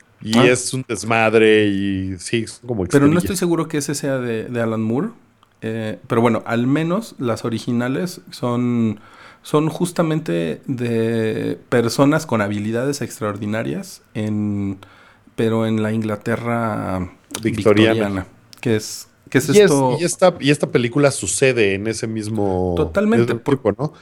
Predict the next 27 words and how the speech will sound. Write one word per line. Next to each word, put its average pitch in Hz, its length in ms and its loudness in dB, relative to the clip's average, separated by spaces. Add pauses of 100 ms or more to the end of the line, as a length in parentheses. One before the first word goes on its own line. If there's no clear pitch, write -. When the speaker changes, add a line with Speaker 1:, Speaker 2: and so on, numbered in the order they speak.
(200)
Speaker 2:
es, 185 300 -2
es - 160 0
una, 226 380 4
es 180 160 -8
un, 196 160 -8 (300)
como, 135 320 -4
es 156 120 -6
como 180 260 -4
un 180 160 0
subgénero, 175 840 -2 (340)
eh, 107 840 -4
narrativo, 117 760 -2 (600)
eh, 110 320 -8
y 127 100 -2
una 143 140 6
estética 143 680 -6
que, 104 520 -4
que 117 100 -4
le, 107 540 -4
que - 100 -4
le 113 120 0
conocen 131 320 0
como 107 280 -2
steampunk, 131 920 2 (480)
que 123 100 -4
es 113 100 -6
como, 101 760 0